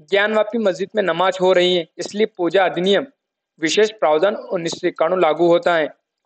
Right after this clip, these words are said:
और औरंगजेब की दी जमीन पर मस्जिद बनी थी, उस वक्त औरंगजेब के शासन था, इसलिए संपत्ति भी उसकी थी। तो ऐसे जो मंदिर पक्ष और मस्जिद पक्ष ने अपने तर्क दिए हैं और हमको exam perspective से देखना है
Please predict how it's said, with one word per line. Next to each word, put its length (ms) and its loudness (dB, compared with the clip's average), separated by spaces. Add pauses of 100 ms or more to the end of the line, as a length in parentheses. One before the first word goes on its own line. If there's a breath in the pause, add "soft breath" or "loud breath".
(180)
और 260 -2
औरंगजेब 600 2 (280)
की 60 -16
दी 240 -2
जमीन 320 0
पर 240 0
मस्जिद 380 -2
बनी 220 0
थी, 260 -6 (400)
उस 200 0
वक्त 300 0 (200)
औरंगजेब 460 2 (160)
के 100 4 (560)
शासन 380 0
था, 320 -2
इसलिए 260 -2
संपत्ति 560 -4
भी 220 -2 (120)
उसकी 240 -6
थी। 180 -8 (540)
तो 80 -4
ऐसे 560 0 (420)
जो 360 2
मंदिर 340 0
पक्ष 260 0
और 160 2
मस्जिद 320 -4
पक्ष 180 -2
ने 120 0
अपने 260 -4
तर्क 300 0
दिए 300 0
हैं 120 -4 (360)
और 200 -4
हमको 440 -2
exam 340 0
perspective 600 -2
से 140 -4
देखना 360 0
है 140 4